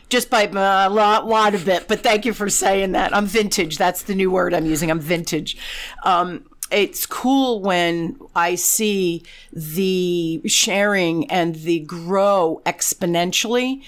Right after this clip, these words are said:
because of the internet. And you see this boom.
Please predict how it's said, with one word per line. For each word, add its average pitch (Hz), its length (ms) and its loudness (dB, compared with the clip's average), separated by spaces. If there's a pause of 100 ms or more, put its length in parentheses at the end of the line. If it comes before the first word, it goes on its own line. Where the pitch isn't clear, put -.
(240)
because 185 380 0
of 160 100 -2
the 175 80 0
internet. 160 720 -2
And 175 180 0
you 175 80 0
see 254 480 2
this 175 220 -2
boom. 175 680 0